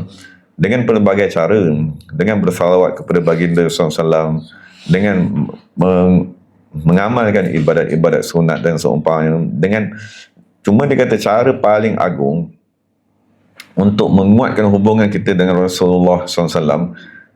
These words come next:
ialah dengan kita tadi membacalah kisah kelahiran baginda sallallahu alaihi wasallam yang diistilahkan sebagai, uh, membuat majlis maulid.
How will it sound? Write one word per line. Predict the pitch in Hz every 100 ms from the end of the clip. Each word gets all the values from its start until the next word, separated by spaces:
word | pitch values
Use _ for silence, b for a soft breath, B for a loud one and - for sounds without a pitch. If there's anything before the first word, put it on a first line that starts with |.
| -
ialah | 98 110
dengan | 101 104
kita | 104 90
tadi | 104 123 117
membacalah | 120 110 117 - 98 85
kisah | 80 82 - 85 76 -
kelahiran | 85 80 85 87 85
baginda | 82 82 82 82
sallallahu | 78 - 73 71 73 73
alaihi | 60
wasallam | 76 78 71 71 - _ b b b b
yang | - 87
diistilahkan | 80 82 95 95 95
sebagai, | 92 82 82 80 104 123 113 B B B B B
uh, | - 76 78 80 80 80 78
membuat | 82 82 80 85 90 90 110 -
majlis | - 82 82 85 101 104 -
maulid. | 80 69 71 78 -